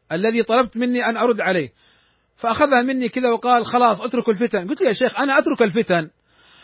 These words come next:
أم هو الذي ابتداء كان يحذر مني وتبلغني الأمور ولا أرد عليه أسفه، لأنه مو كل من تكلم ونبح نرد عليه"؟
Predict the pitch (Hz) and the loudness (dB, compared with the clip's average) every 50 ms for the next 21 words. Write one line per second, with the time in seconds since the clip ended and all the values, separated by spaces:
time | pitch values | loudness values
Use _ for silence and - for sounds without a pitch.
0 | - - _ - 269 320 277 285 330 339 330 294 285 302 294 285 277 214 - 254 | -20 -10 _ 0 2 4 6 6 6 8 6 6 8 8 6 6 4 -2 0 -2
1 | 262 202 277 311 302 254 269 262 - - 269 277 262 262 262 254 - - 269 262 | 0 2 4 4 6 4 4 2 2 2 2 2 2 2 0 0 2 2 2 2
2 | 233 226 247 240 233 233 247 240 233 208 170 139 113 _ _ _ _ _ _ _ | 2 2 2 2 2 2 2 0 0 0 -2 -6 -8 _ _ _ _ _ _ _
3 | _ _ _ _ _ _ _ _ _ - 185 196 269 254 226 254 302 294 254 285 | _ _ _ _ _ _ _ _ _ -6 -2 2 2 2 2 2 -2 0 0 0
4 | 285 277 262 240 202 160 - _ _ _ _ - 190 233 233 226 262 269 302 302 | 0 0 0 -2 -2 -4 -8 _ _ _ _ -4 -4 -2 0 0 0 2 2 2
5 | 269 240 254 277 285 277 262 285 285 254 233 214 262 285 269 247 185 139 - - | 4 4 4 4 6 6 4 4 2 2 2 4 6 4 4 2 0 -6 -6 -2
6 | 233 302 277 - - 214 214 185 165 123 - _ _ _ _ _ _ _ _ - | 0 0 0 0 0 0 0 2 0 -2 -8 _ _ _ _ _ _ _ _ -4
7 | 220 277 302 294 294 _ _ _ - 196 233 320 311 - - 330 320 302 294 277 | -2 0 0 0 0 _ _ _ -8 -4 -2 -2 -2 0 0 0 0 2 0 0
8 | - - 254 - 269 277 269 262 254 247 240 233 240 240 269 277 285 285 - 233 | 2 2 2 4 4 4 4 4 2 2 4 4 4 4 2 2 2 2 0 2
9 | 233 233 233 208 196 160 185 190 180 151 120 | 2 2 2 2 2 2 2 2 2 0 -4